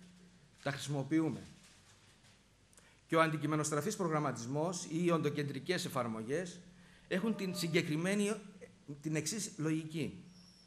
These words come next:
Η πληροφορία είναι πολύ μεγάλη. Πολλά δεδομένα. Αυξάνονται συνεχώς.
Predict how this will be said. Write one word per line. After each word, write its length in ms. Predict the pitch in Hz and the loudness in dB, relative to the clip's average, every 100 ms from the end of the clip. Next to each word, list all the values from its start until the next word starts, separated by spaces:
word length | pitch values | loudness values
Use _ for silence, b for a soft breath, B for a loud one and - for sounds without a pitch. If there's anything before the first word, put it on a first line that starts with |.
| - B B B | -20 B B B
Η 120 | 147 | -2
πληροφορία 840 | 143 170 170 170 165 170 202 220 202 | 2 4 6 4 4 4 4 4 4
είναι 240 | 202 202 | 4 2
πολύ 500 | 202 - 160 156 190 | 2 0 4 6 6
μεγάλη. 580 | 220 196 180 170 110 - - - B B B - | 6 6 8 8 6 -4 -12 -16 B B B -2
Πολλά 480 | 135 147 165 214 214 | 4 4 6 6 6
δεδομένα. 760 | 208 196 185 160 104 87 - - - B B | 4 4 4 2 0 -6 -12 -18 -20 B B
Αυξάνονται 640 | 127 - - 202 220 214 | -2 -2 2 4 6 4
συνεχώς. 600 | 208 190 175 165 117 - | 2 2 2 0 -2 -6